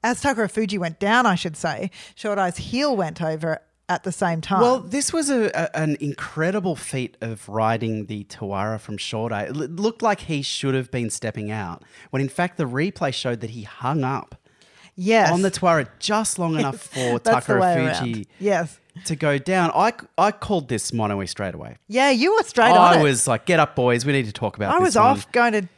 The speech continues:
Speaker 2: Yeah,
Speaker 1: do something else,
Speaker 2: I was not
Speaker 1: tidy
Speaker 2: happy
Speaker 1: something up.
Speaker 2: because this was given to Tamawashi, I believe.
Speaker 1: To Takara Fuji.
Speaker 2: <laughs>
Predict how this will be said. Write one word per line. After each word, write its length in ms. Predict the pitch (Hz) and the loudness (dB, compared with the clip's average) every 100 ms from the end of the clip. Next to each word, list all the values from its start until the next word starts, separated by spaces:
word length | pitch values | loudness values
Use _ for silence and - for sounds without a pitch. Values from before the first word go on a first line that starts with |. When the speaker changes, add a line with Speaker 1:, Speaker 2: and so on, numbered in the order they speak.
| _ | _
Speaker 2:
Yeah, 360 | 175 196 196 190 | 2 4 6 6
Speaker 1:
do 60 | |
something 300 | 240 196 190 | 4 2 2
else, 260 | 202 240 262 | 4 4 2
Speaker 2:
I 80 | 165 | 0
was 120 | 165 | 2
not 60 | 240 | 2
Speaker 1:
tidy 120 | 190 | 2
Speaker 2:
happy 100 | 143 | 2
Speaker 1:
something 320 | - 185 160 | 0 -2 -2
up. 340 | 196 254 - - | 0 0 -4 -8
Speaker 2:
because 260 | 190 185 | -4 -4
this 220 | 202 - | -2 -2
was 260 | 160 156 170 | 0 0 0
given 400 | - 131 139 120 | -4 -8 -6 -6
to 720 | - - 117 107 107 101 98 98 - | -8 -10 -8 -8 -8 -10 -10 -14 -14
Tamawashi, 640 | - 127 113 101 113 101 | -8 -6 -4 -4 -6 -6
I 40 | 87 | -6
believe. 500 | 85 - - - _ _ _ _ _ _ _ _ _ _ _ | -8 -14 -18 -20 _ _ _ _ _ _ _ _ _ _ _
Speaker 1:
To 80 | 254 | 0
Takara 340 | 262 226 233 | 2 4 4
Fuji. 560 | 202 202 185 196 277 381 | 4 2 4 2 2 -2
Speaker 2:
<laughs> 40 | - | -8